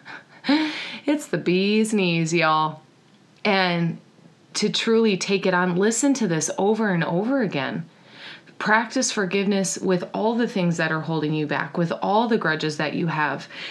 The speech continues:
And as you dig deeper into this work, sometimes there's grudges you don't even know you have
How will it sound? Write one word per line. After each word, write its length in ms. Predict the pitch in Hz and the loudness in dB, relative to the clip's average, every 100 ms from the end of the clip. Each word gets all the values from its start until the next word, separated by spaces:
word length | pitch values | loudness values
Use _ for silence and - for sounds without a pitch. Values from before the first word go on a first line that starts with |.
| - | -4
And 460 | 220 202 190 180 165 - _ - - - | 0 2 2 0 -2 -16 _ -20 -16 -4
as 280 | 208 220 214 | 0 2 2
you 100 | 208 | 2
dig 240 | 180 170 | 2 0
deeper 300 | 190 190 196 | 0 0 0
into 180 | 196 185 | 0 0
this 240 | 175 170 | -2 -4
work, 260 | 190 214 226 | -2 -2 0
sometimes 600 | - 220 214 240 208 185 - - - | 0 0 2 2 2 0 -4 -12 -6
there's 240 | - 220 - | 2 2 2
grudges 500 | - 190 196 196 165 | 0 0 2 0 2
you 120 | 190 | 0
don't 240 | 202 185 | 2 0
even 340 | 175 185 170 165 | 2 2 2 2
know 140 | 165 | 2
you 240 | 170 151 139 | 2 0 -2
have 640 | - 156 160 - 175 - | -2 0 0 -2 -8 -18